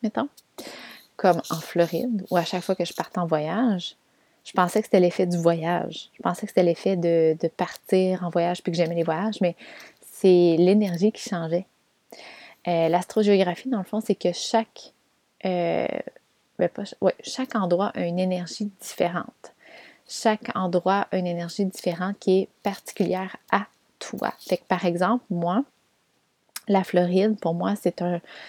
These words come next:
c'est une place où je me sens vraiment, vraiment, vraiment bien parce que, oh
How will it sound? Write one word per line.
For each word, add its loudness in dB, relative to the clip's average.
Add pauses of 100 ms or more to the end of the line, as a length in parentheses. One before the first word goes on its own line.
(140)
c'est 0
une 2
place 0
où 0
je -6
me -4
sens -4
vraiment, -2
vraiment, -4
vraiment -4
bien 2 (480)
parce -4
que, 2
oh -16